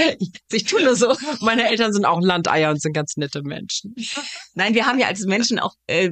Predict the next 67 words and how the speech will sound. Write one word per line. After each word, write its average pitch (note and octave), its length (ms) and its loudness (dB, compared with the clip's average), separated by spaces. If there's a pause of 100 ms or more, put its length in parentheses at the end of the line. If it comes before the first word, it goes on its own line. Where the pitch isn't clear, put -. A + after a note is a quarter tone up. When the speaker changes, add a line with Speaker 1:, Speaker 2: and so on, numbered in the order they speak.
(120)
Speaker 1:
in F#3+ 100 2
verschiedenen G3 520 2
Lebensbereichen F3 720 0
gelebt D#3 380 0
und C#3+ 120 -2
tragen E3 260 -2
diese D3 180 -2
Erfahrung D#3+ 360 -2
ja D3 120 -4
weiterhin D#3+ 320 -2
in G3 180 0
uns D3+ 200 -2
und D3+ 200 -4 (220)
übrigens D#3+ 380 -2
Hunde D#3 180 0
ja D3 220 0
auch. - 160 -10
Wenn C#3 120 -4
die C#3 120 -4
wechseln G#3+ 540 -2 (100)
vom C#3 180 -4
Land D#3 460 -2
auf, C#3+ 80 -14 (100)
in D3+ 60 -8
die C#3+ 120 -8
Stadt F#3+ 240 -2
oder B2+ 160 -6
von D3+ 120 -12
der D3+ 80 -12
Stadt - 280 -6
in - 120 -18
die, - 160 -20
aufs - 140 -8
Land, F3 240 0 (520)
äh, F3 240 0
dann D#3+ 400 -2
ist - 160 -4
das F#3+ 100 2
ja F3+ 80 2
nicht E3+ 140 0
verloren. D#3+ 400 0
Die C#3 100 -8
behalten C#3+ 400 -2
diese C#3+ 180 -4
Kompetenzen, D3+ 540 -4
aber A3+ 120 2
es A#3+ 80 -4
tut A#3+ 200 -2
gut, D#4+ 200 2
das B3+ 140 -6
zu - 160 -2
schulen. D3 500 0
Also D3 180 -4
ich D#3+ 140 -2
bin F#3+ 160 2
damals G#3+ 380 0
mit - 100 -4
meinem F#3 340 -2
Hund D#4+ 300 -2
ganz A#3+ 260 -2
häufig F3+ 380 -2
in C#3+ 40 -6
die C#3+ 80 -6
Stadt - 280 -6
gefahren, - 400 -6
auch - 260 -6
deswegen. F#3 500 -6